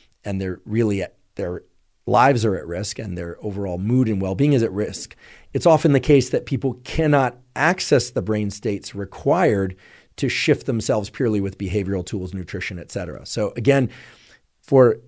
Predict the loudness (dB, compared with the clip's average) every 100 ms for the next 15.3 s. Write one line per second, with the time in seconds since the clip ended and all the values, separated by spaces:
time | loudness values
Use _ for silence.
0 | -8 0 4 6 6 4 2 0 -4 -4
1 | -2 0 0 2 0 0 -2 -4 -4 -4
2 | -2 -2 -4 -6 -8 _ _ _ _ -6
3 | -4 -2 -2 -2 -8 -6 -4 -4 -6 -8
4 | -8 -8 -8 -10 -2 4 4 4 2 0
5 | -2 -2 -4 -4 -6 -10 -10 -6 -4 -4
6 | -4 -8 _ _ _ _ _ -16 -14 -12
7 | -8 -6 -6 -6 -4 -2 -2 -6 _ _
8 | _ _ _ _ _ _ _ -20 _ _
9 | _ _ -10 -8 -4 2 4 6 4 2
10 | 0 2 0 0 -2 -4 -6 -6 0 2
11 | 4 4 4 0 2 2 -2 -8 _ -8
12 | -4 -4 -8 _ _ _ _ -12 -8 -2
13 | 0 2 0 -2 -6 _ _ _ -16 -2
14 | 2 4 4 2 0 -2 -4 -4 -6 -8
15 | -8 -12